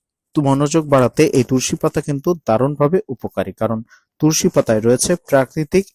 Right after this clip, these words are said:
অ্যাডাপ্টোজেন যেটি শিশুর মানসিক শান্তি এবং মনোযোগ বৃদ্ধিতে সাহায্য করে। বিশেষ করে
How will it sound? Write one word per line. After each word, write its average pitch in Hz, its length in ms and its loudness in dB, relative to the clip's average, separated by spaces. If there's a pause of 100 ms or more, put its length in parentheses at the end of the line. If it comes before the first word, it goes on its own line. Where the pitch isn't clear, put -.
(260)
অ্যাডাপ্টোজেন 147 640 0 (440)
যেটি 131 260 2 (140)
শিশুর 139 420 -2
মানসিক 113 540 -2
শান্তি 151 480 -4
এবং 120 220 0 (400)
মনোযোগ 131 360 2 (100)
বৃদ্ধিতে 127 460 0
সাহায্য - 420 -6
করে। 90 220 -8 (460)
বিশেষ 143 420 -2
করে 180 220 -2